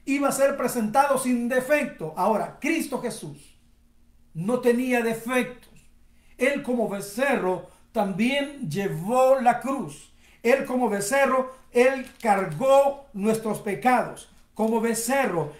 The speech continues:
él fue presentado. Hermanos míos, también como lo estaba anunciando el profeta Ezequiel. Vamos a ver, hermanos míos, en el libro de Filipenses, en el capítulo dos.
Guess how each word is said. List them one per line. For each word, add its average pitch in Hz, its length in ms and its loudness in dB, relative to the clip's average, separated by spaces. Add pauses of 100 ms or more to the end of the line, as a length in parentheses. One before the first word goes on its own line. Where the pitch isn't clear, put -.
él 220 200 0
fue 262 180 0
presentado. 208 840 0 (400)
Hermanos 208 480 -2
míos, 254 320 -2
también 202 640 -2
como 190 240 -2
lo 180 340 -4 (160)
estaba 247 320 0
anunciando 220 760 -2 (140)
el 202 220 -2
profeta 196 840 -2
Ezequiel. 196 640 -6
Vamos 233 320 -2
a 269 100 2
ver, 254 180 2
hermanos 214 340 -2
míos, 202 340 -4 (260)
en 175 140 -4
el 180 100 -4
libro 220 280 -2
de 214 100 0
Filipenses, 196 840 -4 (200)
en 170 120 -6
el 170 100 -6
capítulo 196 600 -4
dos. 151 520 -8